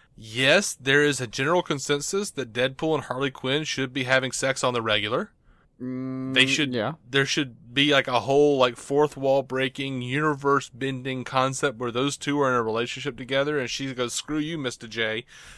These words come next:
Speaker 2: <laughs>
Speaker 1: and gets with Deadpool and the two ha-, live happily ever after in chaos. But aside from that, there's not, like, a whole lot of connective tissue between <laughs> Suicide Squad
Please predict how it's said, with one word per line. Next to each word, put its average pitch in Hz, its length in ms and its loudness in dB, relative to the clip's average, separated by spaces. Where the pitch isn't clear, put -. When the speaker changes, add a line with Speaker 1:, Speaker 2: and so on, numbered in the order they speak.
Speaker 2:
<laughs> 165 200 -2
Speaker 1:
and 113 220 -6
gets 139 180 2
with 123 140 -2
Deadpool 160 640 2
and 120 200 -2
the 113 60 -6
two 147 280 -2
ha-, 135 100 -4
live 135 260 2
happily 123 520 2
ever 120 240 2
after 123 460 0
in 120 120 -4
chaos. 147 640 0
But 156 100 -2
aside 220 380 2
from 196 160 -4
that, 175 320 0
there's 135 220 -2
not, 156 320 2
like, 139 200 2
a 117 120 0
whole 135 260 0
lot 123 240 4
of 110 80 -6
connective 113 480 -10
tissue 170 560 -6
between 139 340 -6
<laughs> - 140 -10
Suicide 156 560 -2
Squad 131 640 -2